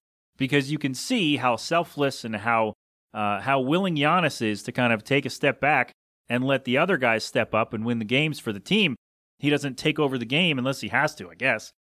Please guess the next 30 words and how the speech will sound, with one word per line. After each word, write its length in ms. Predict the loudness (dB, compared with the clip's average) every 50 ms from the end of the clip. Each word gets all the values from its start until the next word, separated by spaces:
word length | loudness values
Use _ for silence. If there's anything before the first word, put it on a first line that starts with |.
| _ _ _ -6
Um, 500 | -4 -2 0 0 -2 -2 -4 -8 -10 -14 _ _ _ _
do 120 | -8 -4 -2
you 120 | -2 -2
see 240 | -2 -2 -2 -2 0
Milwaukee 800 | 0 0 0 2 2 2 2 0 0 -2 -2 -2 -2 -4 -6 _ _ _ _ _ _ _ _ 0
as 440 | 2 4 4 4 4 2 0 -2 -4
a 60 | -2
destination 760 | 0 0 0 0 -2 -2 0 2 2 2 0 -2 -4 -4 -2
now 340 | -4 -4 -4 -6 -10 -14 _ _ _ _ _ _
for 160 | _ -2 -2 0
the 140 | 2 2
N 120 | 2 2 0
B 180 | -2 0 0 0
A? 180 | 0 -2 -6 _ _ _ _ _ _ _ -2
Like, 220 | 0 0 0 2 0
is 200 | -2 0 -2 -2
somebody, 720 | -4 -4 -2 -2 -2 0 0 0 0 0 -2 -4 -6 _ _ _ _ _ _ -8
um, 480 | -4 -2 0 2 2 2 0 -2 -4 -8 -8
whoever 320 | -4 -2 0 0 0 0 -2
the 80 | -2
big 220 | 0 0 -2 -2 -2
free 280 | -6 -4 0 2 2
agent 300 | 2 2 0 -2 -6 -8
is, 360 | -8 -10 -12 -14 -16 -18 -20 _ _ _ _ _ _ _ _ _ _ _ -8
is 120 | -4 0
like, 120 | 0 0 0
"Hey, 140 | 0 0
you 120 | 0 0 0
know 120 | 0 0
what? 300 | 0 0 0 -2 -4 _